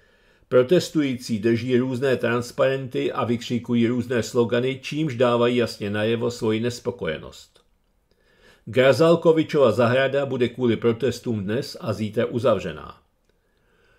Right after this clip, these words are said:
Úřad veřejného zdravotnictví Slovenské republiky bude moci při tvorbě pandemických opatření přihlížet k digitálnímu covidovému průkazu. Ten informuje o tom,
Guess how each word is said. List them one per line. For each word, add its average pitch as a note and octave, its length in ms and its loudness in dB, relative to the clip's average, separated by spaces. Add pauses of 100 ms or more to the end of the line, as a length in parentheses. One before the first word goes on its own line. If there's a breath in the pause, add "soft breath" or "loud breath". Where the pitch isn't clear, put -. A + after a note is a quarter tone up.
(300)
Úřad C3 480 4
veřejného C3+ 580 2
zdravotnictví B2+ 920 0
Slovenské B2 520 0
republiky C3 800 -4
bude B2 260 2
moci B2 360 -2
při B2 180 -6
tvorbě B2 460 2
pandemických B2 840 -2
opatření C3 680 -4
přihlížet A2+ 680 -4
k G#2+ 160 -6
digitálnímu C3 1080 -2
covidovému B2 680 4
průkazu. B2 600 -2 (520 soft breath)
Ten C#3+ 280 2
informuje C3+ 640 2
o A2 180 -2
tom, B2+ 460 2